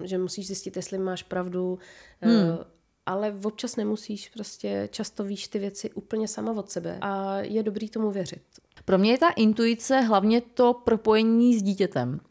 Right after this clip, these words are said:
Speaker 2: To, že jsme v zásadě teda jedna osoba, akorát,
Speaker 1: Hmm.
Speaker 2: že ve dvou tělech. Eh, takže já třeba vím, nebo mám pocit, že vím, a pak zjistím, že to je
Speaker 1: Mhm.
Speaker 2: opravdu pravda, že se třeba Kuba jako
Speaker 1: Jo.
Speaker 2: vzbudil. <laughs> Eh, nebo že už te-, že by teďko už chtěl dělat něco jinýho.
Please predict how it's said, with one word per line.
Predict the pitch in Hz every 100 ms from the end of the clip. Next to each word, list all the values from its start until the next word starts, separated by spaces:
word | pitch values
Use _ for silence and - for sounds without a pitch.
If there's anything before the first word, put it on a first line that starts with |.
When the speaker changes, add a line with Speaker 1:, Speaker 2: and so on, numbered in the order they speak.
| -
Speaker 2:
To, | 202
že | 214
jsme | 240 240
v | 214
zásadě | 196 185 - 220 226
teda | 226
jedna | 226 214 233
osoba, | 214 - 202 175 151
akorát, | - 240 190
Speaker 1:
Hmm. | 190
Speaker 2:
že | 208
ve |
dvou | 190 214
tělech. | 226 202 160 185 - - - - - -
Eh, | 196 190
takže | 185 190 214
já | 208
třeba | 208 220 226 220 214 214 - - _ -
vím, | 185 208 202 208 226 - _ _ _ -
nebo | 196
mám | 196 214
pocit, | 214 214 240
že | 196 247
vím, | 196 156 185 262 -
a |
pak | 190 196
zjistím, | 196 214
že | 208
to | 240
je |
Speaker 1:
Mhm. |
Speaker 2:
opravdu | - 202 214
pravda, | 214 175 170
že | 180
se | 175
třeba | 196 196
Kuba | 190 185
jako | 185 190
Speaker 1:
Jo. | 214 214 -
Speaker 2:
vzbudil. | 156 165 175 151 135 - -
<laughs> | - -
Eh, | 196 185 175
nebo | 180 185 202 196 196
že | 214
už | 240
te-, | - 220
že |
by | 202 247
teďko | 240 -
už | - -
chtěl | 240
dělat | 220 226
něco | 233 233
jinýho. | 220 185 180 165